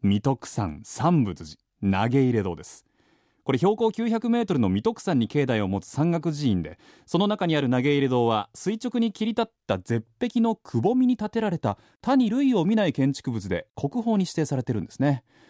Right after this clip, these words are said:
ただですよ、投げ入れ堂を間近で見るためには、非常に厳しい山道を登っていかなければいけないので、なんと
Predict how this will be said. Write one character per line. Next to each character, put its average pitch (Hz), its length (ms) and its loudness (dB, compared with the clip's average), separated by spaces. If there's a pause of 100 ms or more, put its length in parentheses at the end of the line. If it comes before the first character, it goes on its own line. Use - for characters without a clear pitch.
(520)
た 254 180 2
だ 247 120 2
で 117 100 -4
す - 120 -14
よ、 - 220 -20 (680)
投 131 180 4
げ 254 160 0
入 277 80 2
れ 269 100 0
堂 247 260 2
を 233 60 2
間 135 180 2
近 247 260 -4
で 247 120 0
見 240 120 4
る 180 100 0
た 110 140 -4
め 135 100 4
に 98 120 0
は、 87 240 -6 (300)
非 247 260 -4
常 220 400 -6
に 233 140 -2
厳 254 260 0
し 269 240 0
い - 20 0
山 208 220 0
道 175 300 0
を 107 40 0
登 107 280 -2
っ - 20 -20
て 165 180 -4
い 156 100 0
か 160 120 -8
な 139 120 -10
け 151 120 -10
れ 156 80 -6
ば 175 120 -2
い 147 80 -2
け 160 120 0
な 151 100 2
い 175 60 2
の 131 80 2
で、 107 180 0 (340)
な 151 160 2
ん 196 80 -2
と 98 320 -6